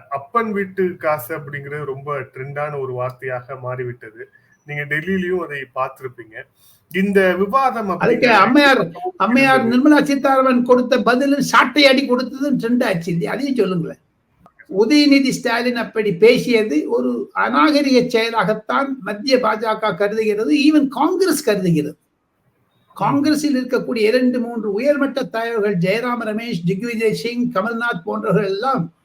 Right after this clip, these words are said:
Speaker 2: "ये क्यों உதயநிதி बोलता रहता है, बड़ बड़ बड़ बड़ बोलते रहता है, எதுக்காக இவர் பேசிக்கொண்டே இருக்கிறார், பேசாமல் இருந்தாலே தமிழகம் காப்பாற்றப்படும்" என்ற கமலை, காமெண்டை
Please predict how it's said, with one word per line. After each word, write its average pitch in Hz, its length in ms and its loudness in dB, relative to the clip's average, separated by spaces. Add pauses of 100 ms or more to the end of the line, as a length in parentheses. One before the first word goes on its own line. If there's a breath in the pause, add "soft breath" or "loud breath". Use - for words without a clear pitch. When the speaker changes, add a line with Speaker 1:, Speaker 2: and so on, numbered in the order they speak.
(640)
Speaker 2:
"ये 254 160 2
क्यों 320 280 4
உதயநிதி 269 580 4
बोलता 247 520 6
रहता 220 320 2
है, 170 200 0
बड़ 214 140 2
बड़ 220 140 4
बड़ 214 140 4
बड़ 233 160 0 (100)
बोलते 208 440 -2
रहता 151 180 -8
है, 220 160 -4
எதுக்காக 294 500 0
இவர் 247 260 6
பேசிக்கொண்டே 262 680 6
இருக்கிறார், 185 460 -2
பேசாமல் 262 520 2
இருந்தாலே 247 500 0
தமிழகம் 226 640 -2 (200)
காப்பாற்றப்படும்" 214 840 -4
என்ற 208 260 -8
கமலை, 240 500 0 (460 loud breath)
காமெண்டை 262 560 4